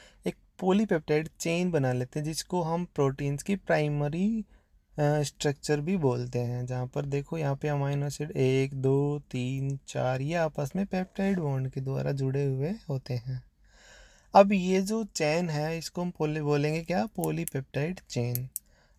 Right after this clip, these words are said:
अब पॉलीपेप्टाइड चेन जो है ये आपस में दो तरह, अ, फोल्ड होके खुद से हाइड्रोजन बॉन्ड बनाकर दो तरह की संरचना बना सकती है। क्या, एक तो ये इस तरह से अल्फा हेलिक्स बना सकती है और दूसरी ये इस तरह से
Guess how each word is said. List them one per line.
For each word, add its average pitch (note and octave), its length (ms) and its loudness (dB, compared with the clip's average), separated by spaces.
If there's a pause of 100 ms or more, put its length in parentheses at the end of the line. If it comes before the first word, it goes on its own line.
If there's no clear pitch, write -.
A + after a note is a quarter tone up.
अब G3+ 80 8
पॉलीपेप्टाइड A#3 800 2
चेन E3+ 400 -2
जो F3+ 80 0
है E3+ 260 2
ये E3+ 220 0
आपस D3 540 2
में E3+ 320 -2
दो F3+ 140 0
तरह, F#3 220 -4 (280)
अ, C#3+ 300 4
फोल्ड D#3+ 400 4
होके C#3+ 240 2
खुद C#3+ 260 -2
से - 280 0
हाइड्रोजन D#3 600 2
बॉन्ड C3 260 0
बनाकर B2+ 540 -4 (500)
दो G3 140 8
तरह D#3+ 240 4
की D3+ 60 -6
संरचना C3 480 -2
बना B2 260 -2
सकती B2 400 -8
है। B2 140 -2
क्या, E3 360 -2
एक C#3 100 -8
तो - 120 -6
ये D3+ 140 -2
इस D3+ 180 -6
तरह D#3 180 4
से E3 200 -2
अल्फा D#3 360 2
हेलिक्स D#3 360 0
बना D#3 220 -2
सकती D#3+ 420 -8
है E3+ 240 -6 (600)
और E3+ 120 4
दूसरी F#3 440 2
ये G3 260 2
इस G3 200 -2
तरह D3 240 2
से G#3+ 320 -4